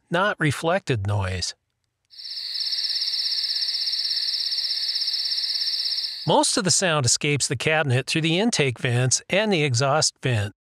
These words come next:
Having a soft, highly textured rug under the machine would help to break up and absorb the sound waves, lowering the noise level coming from the exhaust.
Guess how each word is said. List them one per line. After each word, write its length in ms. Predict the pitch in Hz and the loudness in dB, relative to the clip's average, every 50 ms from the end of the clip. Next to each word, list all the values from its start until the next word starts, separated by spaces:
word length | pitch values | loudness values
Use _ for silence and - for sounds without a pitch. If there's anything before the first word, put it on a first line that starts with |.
| _ _ _ _ _ _ - | _ _ _ _ _ _ -4
Having 320 | - 185 185 196 214 175 | -2 0 0 2 2 2
a 60 | 131 | 4
soft, 480 | - - - 151 143 156 160 165 - - | 4 2 2 2 2 2 2 2 0 -2
highly 380 | - - 165 170 185 226 226 156 | -2 0 0 2 2 2 0 0
textured 500 | - - 147 143 131 - - 135 120 117 | 0 0 0 0 -2 -2 0 0 0 2
rug 340 | 135 151 165 175 160 135 143 | 4 4 4 4 4 2 2
under 220 | 135 131 123 127 | 4 4 4 4
the 100 | 110 120 | 4 4
machine 640 | 120 120 113 - - 185 196 202 170 143 135 139 127 - | 4 4 4 2 2 2 2 2 2 2 2 2 0 0
would 160 | 160 151 131 | 2 2 4
help 240 | 123 190 226 262 - | 4 4 2 2 0
to 80 | - | -2
break 340 | 156 147 135 139 143 123 - | 0 2 2 2 2 2 2
up 220 | 139 131 131 131 - | 2 2 0 0 -2
and 140 | - 170 160 | -2 0 0
absorb 460 | 143 127 120 117 151 180 202 202 170 | 2 2 2 2 4 4 4 2 2
the 80 | 143 135 | 2 2
sound 420 | - - 170 175 190 202 190 143 | 2 2 2 0 0 0 2 0
waves, 380 | 127 113 104 101 110 113 117 - - _ | 0 0 0 -2 -2 -2 -4 -6 -6 _
lowering 380 | - 175 196 240 277 254 220 170 | 0 2 2 4 4 4 4 4
the 80 | 147 139 | 4 4
noise 340 | 139 151 165 185 165 131 | 4 4 4 2 2 2
level 280 | 147 131 127 123 127 120 | 2 2 2 2 2 0
coming 340 | - - 151 135 131 123 117 | 0 0 2 2 4 2 2
from 180 | - 147 131 | 2 2 2
the 120 | 117 120 110 | 2 2 2
exhaust. 640 | 104 110 - 135 139 151 139 113 104 - - - | 0 0 0 0 0 0 -2 -2 -2 -2 -4 -4